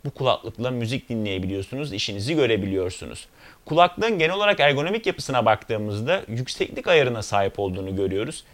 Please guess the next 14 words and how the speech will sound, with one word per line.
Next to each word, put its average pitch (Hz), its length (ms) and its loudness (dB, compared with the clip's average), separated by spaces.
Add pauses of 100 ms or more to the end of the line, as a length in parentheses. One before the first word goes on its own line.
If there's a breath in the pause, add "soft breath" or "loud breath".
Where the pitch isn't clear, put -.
Yani 123 200 2
kulağınıza 127 500 -4
denk 135 200 -2
gelecek 131 380 -4
bölgeleri 123 400 0
yukarı 120 300 -2
aşağı 123 340 2
konumlandırabiliyorsunuz. 127 1120 -2 (280 soft breath)
Aynı 160 240 2
zamanda 165 440 2
bunlar 160 400 0 (300 soft breath)
az 180 280 8
da 156 60 6
olsa 135 480 4